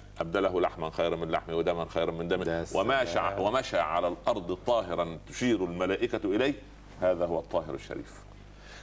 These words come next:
Speaker 2: طب كيف يستثمر العبد مرضه في التقرب إلى الله عز وجل؟
Speaker 1: يستعيد الأول حساباته.
Speaker 2: بمعنى؟
Speaker 1: بما-، يعني يقول: "أنا، أنا، أنا العمر اللي فات ده، العشرين أو الخمسين أو السبعين عام التي مضت،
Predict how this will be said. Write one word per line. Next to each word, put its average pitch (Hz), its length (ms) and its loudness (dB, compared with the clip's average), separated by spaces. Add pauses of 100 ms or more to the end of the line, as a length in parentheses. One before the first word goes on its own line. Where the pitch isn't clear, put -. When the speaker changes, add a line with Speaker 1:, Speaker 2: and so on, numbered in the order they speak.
Speaker 2:
طب 110 160 0
كيف 160 220 4
يستثمر 139 640 2
العبد 120 480 2
مرضه 135 640 4
في - 100 -8
التقرب 120 520 2
إلى 104 180 2
الله 113 160 2
عز 104 320 2
وجل؟ 98 240 2
Speaker 1:
يستعيد 110 460 2
الأول 117 360 4
حساباته. - 540 -4 (400)
Speaker 2:
بمعنى؟ 117 540 0
Speaker 1:
بما-، 98 220 -2
يعني 113 200 -2
يقول: 117 220 4
"أنا، 95 160 0
أنا، 80 140 -2 (380)
أنا 95 240 2
العمر 117 320 2
اللي 92 140 0
فات 87 200 0
ده، 71 240 -6 (100)
العشرين 82 680 2
أو 87 120 2
الخمسين 85 480 0
أو 85 80 2
السبعين 92 540 0
عام 87 220 0
التي 78 300 -2
مضت، 76 220 0